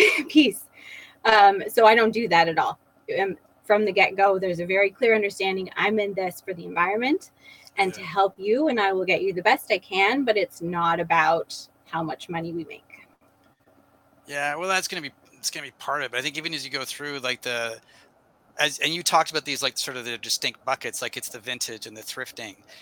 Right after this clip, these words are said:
Speaker 2: And I think that, again, tell me about this, because I think that there's a, you talk about younger people, there's been such a push of sort of the fast fashion and disposable fashion. And I think I read somewhere that one of the things that, and I,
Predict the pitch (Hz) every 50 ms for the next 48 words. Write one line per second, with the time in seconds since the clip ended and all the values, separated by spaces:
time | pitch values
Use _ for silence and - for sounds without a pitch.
0 | - _ _ 127 127 131 123 - 151 147 139 - - 143 131 120 117 - _ _
1 | _ _ _ _ _ - - - 151 147 135 131 127 - _ _ _ _ _ _
2 | - - 170 165 170 175 165 147 127 - - 117 117 - - - 123 123 117 -
3 | - 143 131 - 135 123 - 127 123 120 - 123 117 110 110 110 110 110 107 -
4 | _ _ _ _ _ _ _ 123 131 - 156 151 - 160 156 135 131 123 120 117
5 | 120 - - - 120 - _ 113 107 104 101 101 107 120 _ _ _ _ _ _
6 | - 123 - 143 135 127 - - 190 - - 220 - _ - - - 135 147 131
7 | - - - - - - - _ _ 123 120 - - - 135 127 120 110 110 113
8 | - - 135 127 127 123 - - - - 131 123 123 - - - 120 113 110 107
9 | 110 113 107 120 - - - - 120 120 113 117 110 120 110 - - 113 113 113
10 | 110 - - 107 107 110 117 113 - 151 156 - 170 160 143 139 135 - - 135
11 | 120 117 113 113 113 113 110 113 107 110 113 _ _ _ - - _ _ _ -
12 | 139 147 156 160 160 - - 151 143 139 123 - 123 120 120 120 - _ - -
13 | - - 139 143 147